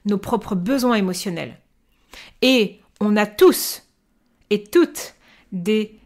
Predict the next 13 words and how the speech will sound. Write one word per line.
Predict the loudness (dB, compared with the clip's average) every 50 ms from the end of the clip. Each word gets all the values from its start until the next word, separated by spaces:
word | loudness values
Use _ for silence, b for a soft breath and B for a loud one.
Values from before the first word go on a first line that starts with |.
| -14 -10 -8 -4
insécurités, | -4 -2 -2 -2 -4 -4 -4 -4 -4 -4 -4 -2 0 2 2 2 2
des | 2 0 0
blessures | 0 -2 -4 -4 -4 -8 -8
passées, | -6 -8 -6 -6 -6 -4 -2 -2 -2 -4 -6 B B B B B
des | -10 -4 -2 -2 -2
peurs, | -2 0 -2 0 0 -2 -4 -10 _ _ _ _ _ _ _ _ _ _ -10
qui | -4 -2 0
vont | 2 2 2 2 4 2
aussi | 2 0 0 0 -2 -2 -2
influencer | -2 -4 -4 -4 -2 -2 -2 -2 -2 -2 -2 -2 -2 -4 -4 -8 -8
la | -4 0 2 2
manière | 4 4 4 4 2 2 2 4 4 2 2 0 -2
dont | -6 -6 -4 -4